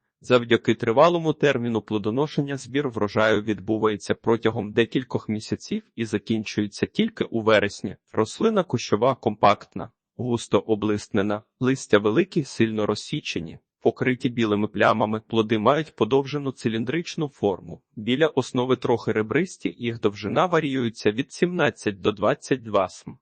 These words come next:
Поверхня плодів темно-зеленого, майже чорного кольору, блискуча, без плям, шкірка щільна,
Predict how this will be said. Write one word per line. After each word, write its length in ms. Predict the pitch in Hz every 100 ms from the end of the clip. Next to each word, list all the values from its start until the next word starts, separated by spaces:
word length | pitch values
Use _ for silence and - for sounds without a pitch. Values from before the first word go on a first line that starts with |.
| _
Поверхня 540 | 170 175 190 156 143
плодів 440 | 127 123 120 117 -
темно-зеленого, 960 | 160 190 165 117 110 104 87 90 87 -
майже 380 | 120 139 131 127
чорного 540 | - 113 107 104 104
кольору, 580 | - - 104 98 95 82 _ -
блискуча, 720 | 107 113 - - 214 220 202
без 260 | 156 135 -
плям, 380 | - 101 104
шкірка 480 | 110 - 220 220 156
щільна, 500 | - - 196 117 -